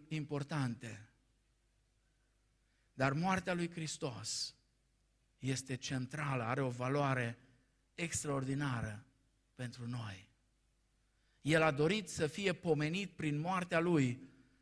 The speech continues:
mai mult decât prin orice altceva. Și încercați să vă gândiți la cum decurge un an bisericesc, dacă ar fi să-l numim așa.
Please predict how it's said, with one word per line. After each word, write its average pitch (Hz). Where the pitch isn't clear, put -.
mai 143
mult 190
decât 156
prin 147
orice 170
altceva. 127
Și -
încercați 180
să 202
vă 175
gândiți 170
la 147
cum 226
decurge 202
un 175
an 151
bisericesc, 147
dacă 143
ar 143
fi 165
să-l 151
numim 147
așa. 120